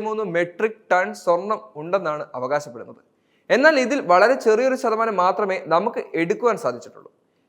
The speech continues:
ഇന്ത്യയിലെ ചിലയിടങ്ങളിൽ ഒരു കാലത്ത് സ്വർണ്ണ ഖനനത്തിന് ഏറെ പ്രസിദ്ധമാവുകയും ചെയ്തിരുന്നു. അതിനാൽ കർണാടകയിലെ സ്വർണ്ണശേഖര കഥകൾ അതിശയിപ്പിക്കുന്നവയാണ്. അത് കർണാടകയിലെ പ്രസിദ്ധമായ സ്വർണ്ണഖനികളാണ് ഇന്നത്തെ വീഡിയോയിലൂടെ നമ്മൾ പരിചയപ്പെടുന്നത്. ഒന്നാമതായിട്ടുള്ളത് ഹട്ടി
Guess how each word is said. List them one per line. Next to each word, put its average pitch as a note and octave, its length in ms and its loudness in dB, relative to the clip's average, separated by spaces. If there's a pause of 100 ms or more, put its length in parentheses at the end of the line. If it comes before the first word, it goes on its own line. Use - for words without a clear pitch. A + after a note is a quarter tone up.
(140)
ഇന്ത്യയിലെ G#3 400 4
ചിലയിടങ്ങളിൽ G3+ 500 2 (160)
ഒരു F#3+ 160 6
കാലത്ത് A3+ 320 2
സ്വർണ്ണ G3 320 2
ഖനനത്തിന് G#3+ 440 -2 (220)
ഏറെ G#3+ 200 4 (120)
പ്രസിദ്ധമാവുകയും E3 800 -2
ചെയ്തിരുന്നു. B2 340 -14 (520)
അതിനാൽ C4+ 300 4 (120)
കർണാടകയിലെ B3 680 4
സ്വർണ്ണശേഖര A3+ 500 0 (120)
കഥകൾ G3 340 2 (200)
അതിശയിപ്പിക്കുന്നവയാണ്. F3 880 -4 (600)
അത് D#3+ 120 4 (180)
കർണാടകയിലെ G3+ 640 2
പ്രസിദ്ധമായ G3 520 0 (240)
സ്വർണ്ണഖനികളാണ് A3 760 2 (180)
ഇന്നത്തെ G3+ 320 -2
വീഡിയോയിലൂടെ G3+ 400 -2
നമ്മൾ D#3 160 -4 (100)
പരിചയപ്പെടുന്നത്. C3+ 580 -6 (680)
ഒന്നാമതായിട്ടുള്ളത് B3+ 720 4 (300)
ഹട്ടി F#3+ 340 2